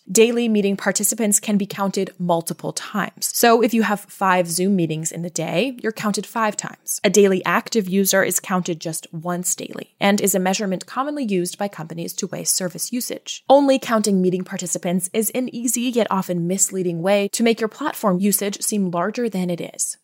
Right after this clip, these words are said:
Zoom's growth has nonetheless been impressive, but we're also eyeing other video software makers soar in growth during this time. Think Google Meet, Facebook Messenger Rooms, BlueJeans, Loom. The question remains,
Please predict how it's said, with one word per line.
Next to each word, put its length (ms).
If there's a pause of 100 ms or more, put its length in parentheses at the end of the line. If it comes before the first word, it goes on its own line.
Zoom's 360
growth 320
has 220
nonetheless 420
been 180
impressive, 600
but 160
we're 140
also 320
eyeing 260
other 260
video 260
software 480
makers 480
soar 380
in 140
growth 340
during 240
this 200
time. 400 (120)
Think 480
Google 280
Meet, 380
Facebook 300
Messenger 380
Rooms, 420 (100)
BlueJeans, 760
Loom. 460
The 80
question 280
remains, 500